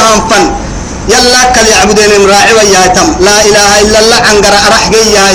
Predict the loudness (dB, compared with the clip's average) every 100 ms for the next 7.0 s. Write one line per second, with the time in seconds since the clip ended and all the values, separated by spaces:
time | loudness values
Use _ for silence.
0 | 0 -2 0 -2 0 -2 -2 -2 -4 -6
1 | -10 -10 -12 -12 -12 -12 -12 -4 -2 0
2 | 0 0 0 0 0 0 0 0 0 0
3 | 0 0 0 0 0 0 0 -2 -6 -8
4 | -4 0 0 0 0 0 0 -2 -2 -2
5 | 0 0 0 0 0 0 0 0 0 -2
6 | -2 0 0 0 0 2 2 2 2